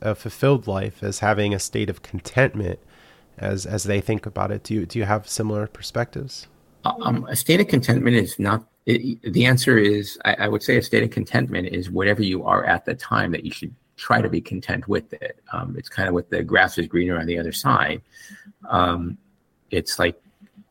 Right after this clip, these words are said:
Speaker 2: in the past, I would always strive for more, for more, for more.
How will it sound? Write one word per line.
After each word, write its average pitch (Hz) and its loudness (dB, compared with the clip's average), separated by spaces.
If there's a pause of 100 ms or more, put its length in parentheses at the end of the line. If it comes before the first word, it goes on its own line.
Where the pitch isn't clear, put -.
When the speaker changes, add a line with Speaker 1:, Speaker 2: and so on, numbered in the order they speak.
(680)
Speaker 2:
in 104 2
the 101 4
past, 113 0
I 87 4
would 87 4
always 95 2 (200)
strive 104 2
for 90 0
more, 98 0
for 92 -8
more, 87 -6
for - -8
more. 101 2